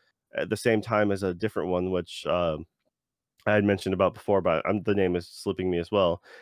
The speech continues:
So, but I'm like, "Yeah, this one was cute, it was fun," uh, had, you know, the nice part is it actually ended with a complete story relatively quick as far as manga goes.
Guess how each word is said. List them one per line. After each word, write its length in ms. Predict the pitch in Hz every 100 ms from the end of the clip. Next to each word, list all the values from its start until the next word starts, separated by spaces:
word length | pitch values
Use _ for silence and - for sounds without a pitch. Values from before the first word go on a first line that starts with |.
| _
So, 260 | - 120 107 -
but 120 | 117
I'm 80 | 113
like, 160 | 113
"Yeah, 140 | 160 135
this 200 | 139 -
one 360 | 156 151 151 -
was 240 | 113 110 -
cute, 360 | - 143 -
it 40 | 101
was 120 | 110
fun," 440 | - 110 104 107 - _ _ _ _ -
uh, 420 | 95 92 92 -
had, 680 | - 120 110 107 104 101 107 _ _ _ _ _ _ _ -
you 80 | 127
know, 120 | 110
the 120 | 101
nice 200 | 113 147
part 200 | - 139
is 320 | 123 127 120 - _ -
it 140 | 127
actually 680 | 131 131 - 135 127 120 104 _ _ -
ended 480 | 131 143 113 95 107 110 _ _ -
with 140 | 110
a 40 | 110
complete 360 | 110 123 120
story 580 | - 135 127 104 98 110
relatively 800 | 95 117 151 127 123 123 104 117
quick 460 | - 113 - - _ _ -
as 140 | 101
far 140 | - 104
as 120 | 101
manga 360 | 110 104 95 98
goes. 400 | 85 69 78